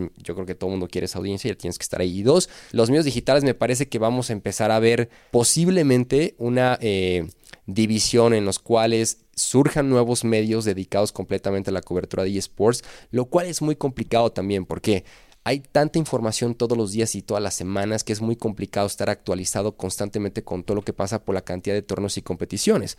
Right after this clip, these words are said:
Si bien te puedes ir tú por los más populares, ¿no? La realidad es que hay torneos en todos lados y sus noticias en todos lados, lo que sucede en Europa, lo que sucede en Asia, lo que sucede en América Latina y demás,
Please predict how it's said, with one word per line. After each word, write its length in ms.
Si 200
bien 200
te 100
puedes 400
ir 100
tú 160
por 140
los 140
más 180
populares, 640
¿no? 240
La 140
realidad 260
es 100
que 100
hay 100
torneos 480
en 140
todos 400
lados 340
y 80
sus 100
noticias 340
en 80
todos 200
lados, 160
lo 80
que 80
sucede 180
en 80
Europa, 380
lo 100
que 100
sucede 280
en 100
Asia, 240
lo 80
que 80
sucede 280
en 60
América 300
Latina 320
y 60
demás, 380